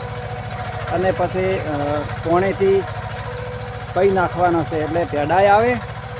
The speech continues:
અને અથવા રેગણા પણ, અ, હોય. એટલે જે ખેડૂત મિત્રને પેડાના ઓળામાં રેગણા વાવવા હોય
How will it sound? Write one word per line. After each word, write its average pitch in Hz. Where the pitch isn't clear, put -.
અને 175
અથવા 185
રેગણા 165
પણ, 185
અ, 190
હોય. 185
એટલે -
જે 160
ખેડૂત 185
મિત્રને 185
પેડાના 180
ઓળામાં 190
રેગણા 175
વાવવા 180
હોય 196